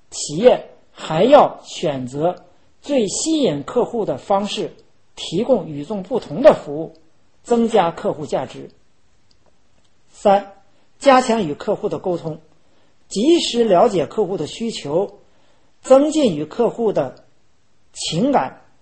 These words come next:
也是提高客户忠诚度的要点之一。通过与客户进行交流而获得的信息将成为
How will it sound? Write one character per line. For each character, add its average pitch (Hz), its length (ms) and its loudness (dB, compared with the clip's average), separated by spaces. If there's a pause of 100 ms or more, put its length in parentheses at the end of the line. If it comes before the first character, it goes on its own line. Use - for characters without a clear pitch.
(540)
也 165 280 2
是 - 420 -6 (320)
提 190 220 -6
高 180 180 4
客 185 160 -6
户 160 160 -8
忠 170 220 -10
诚 151 160 -10
度 160 120 -8
的 127 220 -12 (220)
要 196 180 0
点 123 180 -8
之 156 140 -10
一。 156 240 -10 (680)
通 320 200 2
过 320 160 8
与 170 160 2
客 262 200 4
户 240 180 -2
进 262 140 -2
行 233 160 0
交 262 260 6
流 160 180 4
而 156 260 -6
获 254 300 4
得 143 180 -4
的 143 120 -8
信 269 300 -4
息 170 340 -8 (200)
将 135 300 -6
成 190 360 -4
为 143 240 0